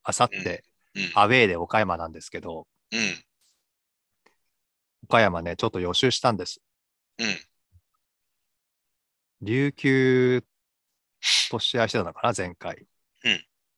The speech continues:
Speaker 1: 二ゼロで負けてたゲームを、あの、三対三まで
Speaker 2: おい、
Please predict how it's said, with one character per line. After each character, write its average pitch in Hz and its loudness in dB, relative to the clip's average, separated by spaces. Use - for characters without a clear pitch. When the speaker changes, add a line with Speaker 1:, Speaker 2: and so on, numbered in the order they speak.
Speaker 1:
二 147 4
ゼ 147 8
ロ 139 6
で 131 4
負 107 0
け 127 2
て 117 -2
た 117 4
ゲ 113 2
ー 98 0
ム 85 -10
を、 87 -12
あ - -2
の、 90 -2
三 147 4
対 117 2
三 104 2
ま 82 -6
で 82 -10
Speaker 2:
お 104 0
い、 104 0